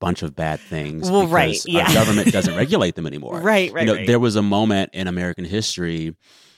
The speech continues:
Speaker 1: uh, where the F C C did a pretty good job of making sure that stuff that was classified as news was fair. They did a
Speaker 2: Mm.
Speaker 1: pretty good job of making sure that different viewpoints had equal time on the airwaves and T V waves.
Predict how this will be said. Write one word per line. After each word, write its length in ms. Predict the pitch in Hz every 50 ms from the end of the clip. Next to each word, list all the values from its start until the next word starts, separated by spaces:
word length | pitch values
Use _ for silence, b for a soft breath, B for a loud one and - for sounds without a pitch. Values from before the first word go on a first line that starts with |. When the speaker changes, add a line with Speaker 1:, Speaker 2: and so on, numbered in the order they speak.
| b b b b - -
Speaker 1:
uh, 480 | 101 95 90 90 87 87 85 85 82 -
where 180 | - 101 101
the 140 | 90 101 -
F 160 | 92 104 -
C 180 | - - 104 98
C 480 | - - 113 117 113 104 101 95 90 87
did 200 | - 107 101 101
a 60 | 92
pretty 340 | - - - 95 90 98 92
good 180 | - 123 120
job 340 | 87 90 82 80 82 87 90
of 140 | 82 80 76
making 340 | 78 78 80 78 - 95 90
sure 240 | - - 90 85 80
that 140 | 82 73
stuff 300 | - - - 85 78 -
that 100 | - 69
was 100 | 69 76 -
classified 440 | - 82 78 73 - - 82 80 78
as 140 | 76 73
news 520 | 78 73 76 73 76 78 95 113 110 - - b b b b b
was 320 | - 98 101 87 85 - -
fair. 600 | - - - 87 85 87 95 120 151 196 233 - B B B B B
They 240 | 175 - 92 - - 147 143
did 140 | 139 92 85
a 60 | 85
Speaker 2:
Mm. 60 | 120
Speaker 1:
pretty 200 | 117 107 98 92
good 140 | - - 92 80
job 240 | 90 82 80 80
of 80 | 85 78
making 320 | 80 80 80 - - 85
sure 200 | 78 - - 87 82
that 160 | 78 78 69
different 260 | - 82 - 87 58 -
viewpoints 460 | 87 87 80 - - 80 80 76 -
had 240 | - 107 95 90 _ -
equal 320 | 113 117 107 - 104 92 90
time 560 | - - - 92 90 92 95 104 110 110 120
on 220 | - 85 87 87 85
the 80 | 85
airwaves 600 | - - 85 82 90 92 90 90 90 95 101 87
and 140 | 82 80 -
T 180 | - - 85 82
V 140 | 85 92 98
waves. 420 | 101 110 117 120 127 135 131 -